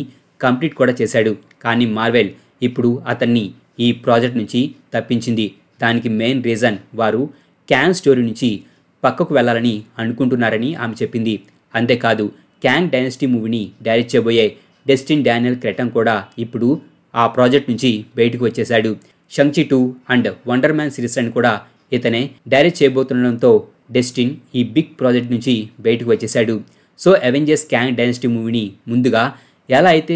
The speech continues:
తీయాలని అనుకున్నారో అలా కాకుండా ఇప్పుడు కంప్లీట్గా చేంజ్ చేస్తున్నారు. Maybe అవెంజర్స్ ఫైవ్ మూవీ క్యాంగ్ డైనస్టీ టైటిల్తో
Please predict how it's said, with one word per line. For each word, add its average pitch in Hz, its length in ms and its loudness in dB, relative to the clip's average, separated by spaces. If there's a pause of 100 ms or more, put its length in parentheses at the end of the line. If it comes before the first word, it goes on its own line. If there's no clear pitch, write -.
తీయాలని 127 380 2
అనుకున్నారో 117 380 0 (320)
అలా 117 140 4 (100)
కాకుండా 117 400 0 (260)
ఇప్పుడు 117 240 -2 (460)
కంప్లీట్గా 131 540 0 (420)
చేంజ్ 131 240 2
చేస్తున్నారు. 113 420 0 (420)
Maybe 160 240 2 (140)
అవెంజర్స్ 135 420 0
ఫైవ్ 123 240 2
మూవీ 120 200 0 (340)
క్యాంగ్ 156 280 2
డైనస్టీ 135 380 0
టైటిల్తో 127 340 0